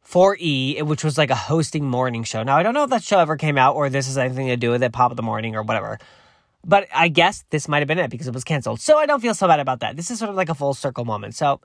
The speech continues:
okay. But I'm really devastated that E! News is being canceled because I used to be, when I was in college, a huge fan of Giuliana Rancic and Jason Sudeikis and, uh, oh, that fabulous girl, Jessica, Jess.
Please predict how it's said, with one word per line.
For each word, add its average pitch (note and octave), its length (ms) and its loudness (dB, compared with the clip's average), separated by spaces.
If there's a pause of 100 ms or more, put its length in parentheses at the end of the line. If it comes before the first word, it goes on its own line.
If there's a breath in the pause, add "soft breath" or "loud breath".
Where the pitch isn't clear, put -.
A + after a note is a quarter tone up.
okay. B2 280 -8 (340 soft breath)
But C#4+ 220 6
I'm F4 200 -4
really G4 180 -4
devastated G#3+ 400 2
that D#3+ 120 -4
E! F#3 100 -4
News F3 240 -4
is D3+ 80 -10
being C3 200 -6
canceled B2+ 260 -10
because D3 240 -10
I C4 120 0
used F#4 260 -4
to - 40 -12
be, G#3 120 -6
when E3+ 100 -4
I F3 60 -2
was G#3 100 -8
in A3+ 60 -10
college, D#3 340 2
a C4 160 -8
huge F4+ 400 -2
fan D#3 480 -2
of C#3+ 140 -8
Giuliana E3 380 -6
Rancic F#3+ 460 0
and C#3+ 160 -6
Jason C3 440 -6
Sudeikis G3 640 0 (480 loud breath)
and, G3 400 0
uh, C3 500 2 (560)
oh, G3 240 -4
that - 160 -8
fabulous B3 840 0
girl, D3+ 680 2
Jessica, - 880 -2 (200)
Jess. G3+ 760 0